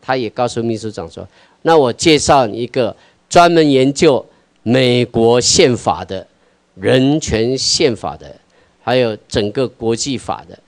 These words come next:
叫做何瑞元，就是我们的顾问。”所以他们那时候两-，两千零四、零五年就开始研究今天所写的台湾，《新台湾论》这一本书。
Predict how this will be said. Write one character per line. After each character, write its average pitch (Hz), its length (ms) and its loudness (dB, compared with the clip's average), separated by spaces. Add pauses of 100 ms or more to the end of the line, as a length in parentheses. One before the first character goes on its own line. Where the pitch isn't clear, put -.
(640)
叫 120 220 0
做 107 180 -6
何 98 520 -6
瑞 113 260 2
元， 85 320 -10 (540)
就 107 80 -12
是 113 140 -10
我 87 100 -8
们 85 100 -14
的 98 180 -14
顾 90 200 -14
问。” 85 120 -12 (760)
所 - 140 -8
以 107 40 -4
他 117 240 -2
们 113 100 -2
那 131 120 2
时 - 120 -4
候 120 120 -2
两-， 101 420 -8
两 92 220 -8
千 117 320 -6
零 101 160 -8
四、 113 300 -10
零 107 200 -8
五 104 80 -6
年 87 220 -12
就 - 140 -12
开 110 220 -8
始 104 200 -14
研 95 260 -10
究 127 320 -2 (640)
今 113 260 -2
天 110 300 -2
所 101 240 -4
写 87 240 -8
的 85 220 -14 (360)
台 101 440 -2
湾， 110 280 0
《新 117 560 -2
台 90 280 -10
湾 92 240 -6
论》 98 160 -6 (100)
这 110 140 -10
一 92 180 -14
本 82 100 -12 (140)
书。 85 320 -14